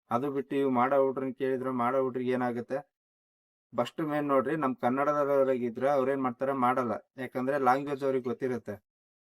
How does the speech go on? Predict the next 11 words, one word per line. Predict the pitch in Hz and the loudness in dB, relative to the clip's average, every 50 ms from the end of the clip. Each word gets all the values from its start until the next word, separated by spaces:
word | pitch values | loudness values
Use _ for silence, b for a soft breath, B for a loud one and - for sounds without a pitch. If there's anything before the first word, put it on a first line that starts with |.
| _ _ _ _ | _ _ _ _
ಕನ್ನಡದಲ್ಲಿ | - 117 127 135 135 127 131 123 | -6 -4 -2 -2 0 2 2 2
ಓದಿರ್ತಾರೆ, | 120 123 131 127 131 120 110 - 120 113 117 | 2 2 2 2 0 -4 -4 -4 -4 -2 -2
ಇನ್ನೂ | 117 127 123 | -2 -2 -2
ಪರ್ಮಿಷನ್ | - 127 120 117 123 120 - 135 113 | -2 -4 -2 -2 -4 -4 -4 -6 -6
ಕೊಟ್ಟಿಲ್ಲ | - 123 113 117 120 117 110 | -6 -6 -4 -4 -4 -2 -2
ಅಂತ. | 107 - - | -4 -4 -4
ಮತ್ತೆ | 110 113 120 - 139 135 131 | -4 -4 -2 -2 0 0 0
ನ್ಯೂಸ್ | 123 131 131 123 - - _ - | 0 0 -2 -4 -6 -10 _ -4
ಚಾನಲ್ | 131 120 123 127 127 131 | -2 -2 -2 -2 -2 -2
ಅಲ್ಲಿ | 127 127 151 170 175 - _ _ _ _ _ _ _ _ - | -4 -4 -4 -6 -8 -10 _ _ _ _ _ _ _ _ 2
ಇವು | 131 131 131 127 123 120 120 | 4 4 4 4 2 -2 -6